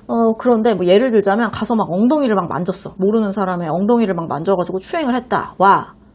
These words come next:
음, 이런 데, 이런 데 있죠. 이런 데. 이, 이런, 이런 데를 어쨌든 이렇게 막 뭐, 뭐 얼굴을 막 쓸었다든지 아니면은 뭐 머리카락을 뭐 쓰다듬었다든지 아니면 어깨를 이렇게, 어, 이렇게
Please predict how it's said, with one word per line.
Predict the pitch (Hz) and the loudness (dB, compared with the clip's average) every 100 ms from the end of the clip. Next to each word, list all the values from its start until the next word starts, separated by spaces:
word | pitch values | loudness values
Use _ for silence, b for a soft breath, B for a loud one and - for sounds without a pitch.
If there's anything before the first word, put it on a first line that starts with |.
| b b b b b _ 202 | b b b b b _ -14
음, | 190 185 180 175 170 165 165 165 - - - - - - - - - B B B | -12 -10 -10 -10 -10 -10 -12 -14 -18 -20 -20 -20 -20 -20 -20 -20 -20 B B B
이런 | 302 381 392 269 | 2 4 4 2
데, | 156 - _ | 0 -4 _
이런 | 294 349 302 | -2 -2 0
데 | 160 | -2
있죠. | - - - | -4 -12 -8
이런 | 202 202 | 0 2
데. | - - - - | 0 -8 -16 -14
이, | 226 | -12
이런, | 156 285 277 226 | -4 -2 -2 -4
이런 | 285 330 294 | 0 0 0
데를 | 240 247 247 - - _ | 0 0 -2 -4 -10 _
어쨌든 | - 214 208 208 143 | -10 -8 -4 -4 -4
이렇게 | 185 175 - | -6 -6 -4
막 | 110 - | -8 -4
뭐, | 165 | -6
뭐 | - - | -4 0
얼굴을 | - 214 240 214 | 4 4 2 0
막 | 170 156 | -2 -6
쓸었다든지 | 349 403 403 175 117 101 - - _ | -2 -2 0 -2 -2 -10 -14 -16 _
아니면은 | 180 202 196 208 277 202 | -6 -4 -4 -4 -2 0
뭐 | 160 | 0
머리카락을 | 156 190 220 240 202 185 | 0 -2 -2 -2 0 -2
뭐 | 165 | -4
쓰다듬었다든지 | - 285 349 254 185 160 135 101 - - | -6 0 2 2 -4 -6 -10 -10 -12 -12
아니면 | 403 - - - 226 | -12 -16 -16 -8 0
어깨를 | 190 - - 330 294 214 | 0 0 2 4 4 2
이렇게, | 180 - 160 113 | -2 -4 -4 -4
어, | - 85 - | -6 -6 -8
이렇게 | - | -10